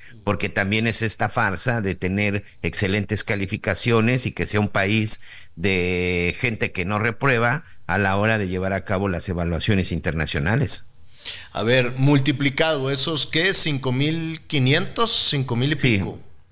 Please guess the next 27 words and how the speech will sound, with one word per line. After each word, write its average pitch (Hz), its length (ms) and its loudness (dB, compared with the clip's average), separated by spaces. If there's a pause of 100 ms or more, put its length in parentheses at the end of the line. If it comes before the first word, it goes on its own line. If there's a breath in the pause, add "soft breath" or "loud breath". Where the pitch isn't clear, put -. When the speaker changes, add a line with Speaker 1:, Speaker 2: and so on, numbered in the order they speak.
Speaker 1:
que - 100 0
es 117 80 0
la 127 80 4
máxima, 107 540 0
cinco 101 260 -2
mil 113 180 2
quinientos 113 560 0
trimestrales. 87 840 0
Speaker 2:
Pues 127 260 0
debe 113 280 0
de 147 80 2
ser 127 160 2
una 139 220 2
cantidad 113 400 0
enorme 131 380 0
de 139 80 -2
dinero 123 580 -6
que 151 380 -2
se 117 200 2
utilizó, 110 920 0
¿no? 120 420 -8
Que 107 120 -4
se - 180 2
le 104 180 0
quitó 117 440 2
a 139 180 6
algo, 143 460 0